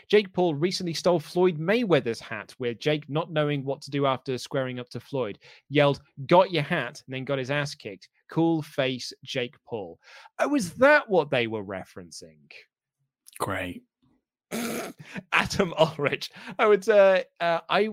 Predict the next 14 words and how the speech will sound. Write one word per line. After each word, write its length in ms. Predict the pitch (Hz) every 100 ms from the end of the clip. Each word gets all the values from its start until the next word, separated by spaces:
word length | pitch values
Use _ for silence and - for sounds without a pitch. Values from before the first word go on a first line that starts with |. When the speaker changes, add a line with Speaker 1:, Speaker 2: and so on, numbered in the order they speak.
| 190
Speaker 1:
would 320 | 208 196 190 180
like 220 | 254 262
to 100 | 220
see 160 | 220
W 220 | 202 190 175
W 140 | 160
E 40 |
do 140 | 147 147
a 40 |
thing 220 | 143 151
where 140 | 135 127
Alexa 400 | 131 180 - 160
controls 600 | 160 160 - 170 175 151
Flair 540 | - - 185 139 98